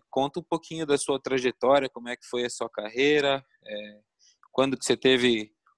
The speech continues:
o primeiro contato com a Salesforce e falar um pouquinho sobre como tá sendo essa sua experiência no exterior,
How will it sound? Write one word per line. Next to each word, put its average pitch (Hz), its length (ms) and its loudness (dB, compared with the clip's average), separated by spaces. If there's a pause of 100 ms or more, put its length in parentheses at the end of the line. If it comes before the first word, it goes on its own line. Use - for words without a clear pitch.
o 117 380 -4
primeiro 123 380 4
contato 131 680 0 (380)
com - 160 -10
a 113 80 -8
Salesforce 139 1000 -4
e 190 180 -10
falar 196 260 -4
um 190 80 -8
pouquinho 170 380 -6
sobre 147 320 -6
como 143 220 -8
tá 139 160 -2
sendo 131 260 -6
essa 127 180 -6
sua 127 180 -8
experiência 120 600 -6
no 113 100 -14
exterior, 113 640 -2